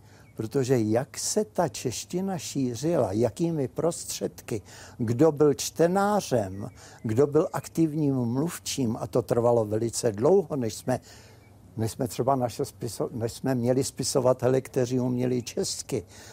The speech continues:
Vezměme si, že s první knihou českou se Božena setkala až v-, ve svém pobytu v Polné.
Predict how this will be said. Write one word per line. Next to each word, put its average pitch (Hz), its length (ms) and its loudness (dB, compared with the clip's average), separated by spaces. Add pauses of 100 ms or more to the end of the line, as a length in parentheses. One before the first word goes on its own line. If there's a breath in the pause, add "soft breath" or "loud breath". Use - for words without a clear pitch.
(160 loud breath)
Vezměme 131 600 0
si, 135 200 -4
že 123 180 0 (300)
s - 160 -20
první 139 440 0
knihou 131 680 4 (340 loud breath)
českou - 600 0
se - 300 2 (240 loud breath)
Božena 139 480 4
setkala 147 640 -2
až - 520 -4 (100)
v-, 120 180 -6 (120)
ve 127 120 0
svém 147 300 -2
pobytu 143 460 -2
v - 100 -8
Polné. 202 420 4